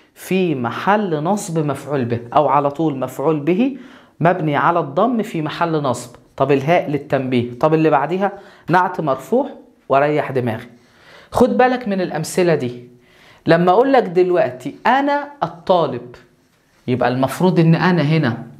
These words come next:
ضمير منفصل مبني في محل رفع مبتدأ، وكلمة الطالب هنا ما ينفعش تكون مختص لأن ما عنديش خبر أصلًا.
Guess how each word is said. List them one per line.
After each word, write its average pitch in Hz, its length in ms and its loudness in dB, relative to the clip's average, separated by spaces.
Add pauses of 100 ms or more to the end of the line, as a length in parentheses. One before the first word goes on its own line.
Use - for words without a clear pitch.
ضمير 156 340 4
منفصل 160 640 -2
مبني 131 400 2 (520)
في 131 240 4
محل 165 480 2
رفع 165 300 0
مبتدأ، 233 520 0 (580)
وكلمة 175 520 0
الطالب 190 440 0
هنا 202 160 2
ما 180 100 0
ينفعش 175 400 -2
تكون 190 280 -4
مختص 214 520 -2
لأن 131 240 -2
ما 139 100 -2
عنديش 151 360 -2
خبر 190 380 2
أصلًا. - 280 -6